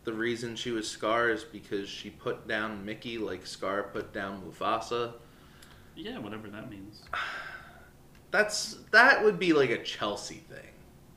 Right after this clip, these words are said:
Speaker 1: Since the whole thing with Chelsea and Mickey was Mickey calling Chelsea her little sister and all that stuff. Her and Ch-, Tasha have never gotten along. <laughs> Like, they were never friends. <laughs> They were never, like, protege, prote-, uh,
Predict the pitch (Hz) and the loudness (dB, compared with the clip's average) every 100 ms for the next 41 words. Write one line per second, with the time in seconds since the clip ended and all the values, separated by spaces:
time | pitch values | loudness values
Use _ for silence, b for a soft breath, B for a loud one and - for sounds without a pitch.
0 | - - - - - - - - - - | -20 -20 -20 -20 -20 -20 -20 -20 -20 -2
1 | 135 127 - 123 123 143 139 135 - 127 | 0 0 -2 -2 2 8 8 8 0 0
2 | 120 110 - 117 117 - 117 107 104 107 | 0 -4 -4 0 0 0 -2 -2 -4 -6
3 | 107 92 95 95 110 104 107 98 - 104 | -6 -6 -8 -8 -6 -6 -8 -12 -8 -6
4 | 101 92 - 98 95 98 92 92 92 90 | -6 -8 -6 -6 -4 -4 -4 -4 -8 -10
5 | - 101 87 - 78 - 82 78 78 67 | -8 -8 -8 -10 -12 -12 -12 -10 -10 -10
6 | - - - - - B B B B B | -12 -14 -14 -14 -20 B B B B B
7 | B - - - - 151 214 185 175 - | B -20 -20 -20 2 8 10 8 0 0
8 | - - 143 156 127 107 117 131 147 123 | -2 4 4 4 2 0 -4 6 8 8
9 | 113 107 104 - - - - - - - | 4 0 -2 -2 -2 -6 -10 -10 -10 -10
10 | 135 160 135 139 143 147 156 139 143 127 | 0 2 4 4 6 8 8 6 6 6
11 | 123 131 131 - - - 135 - - - | 4 0 -4 -10 -20 -14 -14 -14 -18 -18
12 | - 180 131 147 131 135 147 143 139 131 | -14 -4 2 2 4 4 6 8 6 2
13 | 131 139 123 - - - - - - - | 0 0 0 -2 -16 -20 -20 -18 -4 4
14 | 135 127 127 135 120 110 - 117 110 101 | 6 6 4 4 2 0 0 0 0 0
15 | 101 98 104 | 0 -2 -2